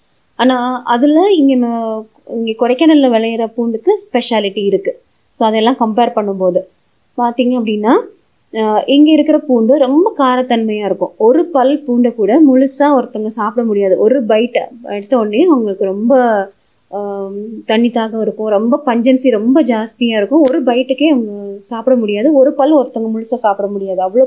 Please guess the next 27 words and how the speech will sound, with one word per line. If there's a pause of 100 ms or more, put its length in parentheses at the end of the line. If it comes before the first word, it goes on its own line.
பஞ்சன்சி
இருக்கும். (520)
அடுத்தது
பாத்தீங்க
அப்படின்னு
சொன்னா, (360)
இவங்க
வந்து (680)
பதினாலு
நூற்றாண்டுல
இருந்தே
evidence
இருக்கு.
இவங்க
வந்து
இங்க (600)
குடியேறினதுக்கான (260)
evidence. (280)
ஆ,
அதே
மாதிரி
அந்த
டைம்ல
இருந்தே
அவங்க
வந்து
கார்லிக்கை